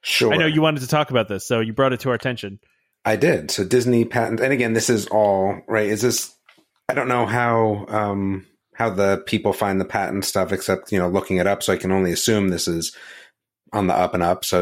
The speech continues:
Speaker 2: Yeah,
Speaker 1: Disney
Speaker 2: this isn't
Speaker 1: patents
Speaker 2: rumor.
Speaker 1: it.
Speaker 2: This is real. Yeah, this is
Speaker 1: Yeah, new water ride simulator, possibly for Moana attraction. That, that's the, the not, we don't know part, but they definitely patented it as some sort of ride simulator. It's, it's pretty interesting. So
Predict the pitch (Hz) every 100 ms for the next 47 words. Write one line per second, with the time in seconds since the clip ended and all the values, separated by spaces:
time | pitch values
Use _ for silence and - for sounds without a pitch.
0 | 120 175 156 190 185 196 160 156 135 127
1 | 127 135 117 120 101 113 104 110 113 139
2 | 139 131 127 135 117 117 117 117 110 104
3 | 101 - 127 110 101 92 90 95 95 -
4 | 120 120 - 98 101 92 - 95 92 85
5 | 92 92 95 82 85 - 82 - 90 92
6 | 87 101 92 - - 92 85 87 - _
7 | - 87 87 - 92 92 92 - 98 87
8 | 87 90 - 78 80 - 82 - - -
9 | - - 131 123 147 151 123 - 123 120
10 | 113 107 101 - 104 98 - 98 90 98
11 | 92 95 90 98 107 - - 185 180 -
12 | - 90 87 - 113